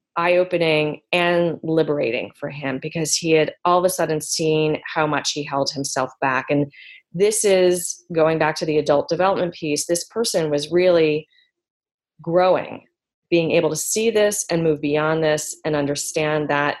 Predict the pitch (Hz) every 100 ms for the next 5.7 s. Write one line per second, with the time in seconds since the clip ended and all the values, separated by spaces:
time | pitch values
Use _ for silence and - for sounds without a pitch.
0 | _ _ _ _ _ _ _ - 180 160
1 | - 185 190 208 220 208 190 226 330 320
2 | 240 208 208 185 170 - 185 185 175 165
3 | 175 - 165 170 170 170 156 156 151 147
4 | - 151 143 139 - _ 151 139 - 143
5 | 139 131 123 - - -